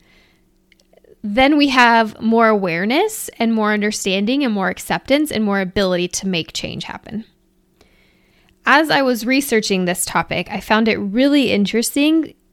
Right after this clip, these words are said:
that feeling negatively about your body is considered a significant predictor of emotional eating.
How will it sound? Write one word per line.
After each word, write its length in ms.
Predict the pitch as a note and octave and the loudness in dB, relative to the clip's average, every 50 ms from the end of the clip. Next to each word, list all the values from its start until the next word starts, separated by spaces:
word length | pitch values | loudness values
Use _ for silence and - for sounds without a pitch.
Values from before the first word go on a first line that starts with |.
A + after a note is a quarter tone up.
| _ - | _ -4
that 220 | A3 A#3 G#3 - - | 0 0 0 0 -2
feeling 600 | - - - B3 C4 C#4+ D4+ E4 D#4+ C#4+ B3 A3+ | -12 -4 0 2 2 2 4 4 4 4 4 4
negatively 640 | G#3 G3+ G3 A3+ G#3+ - - A#3+ A3 A#3 B3+ A#3+ A3 | 2 2 2 0 -2 0 -2 -4 -2 -2 0 0 0
about 320 | - G3 G3 G3 G3 E3+ | 0 0 0 0 0 0
your 140 | D#3+ G3+ G#3 | -2 -4 -4
body 500 | F3+ F#3 D3 D#3+ F3+ A3+ B3+ C4 - _ | -2 -2 -4 -2 0 0 -2 -2 -4 _
is 220 | - A#3 A#3 A3 - | 2 2 2 2 0
considered 520 | - A#3+ A3+ - - A3+ G#3+ A3 A3 G#3 - | -4 -4 -4 -2 -2 -2 0 0 -2 -2 -4
a 80 | G3+ | -8
significant 800 | - - A3 G3+ A#3 A3+ A3+ A3 - C#4+ - D#4+ D#4+ - - - | -6 -6 -6 -4 -2 -4 -4 -2 -4 -6 -2 -2 -2 -2 -2 -4
predictor 920 | - - G#3+ G#3 F3 - - E3+ - - - - C#4 D#4 F4 F#4+ G4+ - _ _ _ - - | -6 -4 -4 -4 -4 -4 -6 -6 -6 -6 -2 0 2 2 2 2 -2 -8 _ _ _ -2 2
of 180 | A3 G#3 F#3+ | 2 2 4
emotional 520 | G#3 G3+ G3 F#3 G3 G3 - - G3 F3 - | 2 2 2 0 -2 -4 -4 -6 -6 -6 -6
eating. 420 | F3+ E3 E3+ - - - - A3+ | -8 -10 -10 -10 -10 -10 -10 -10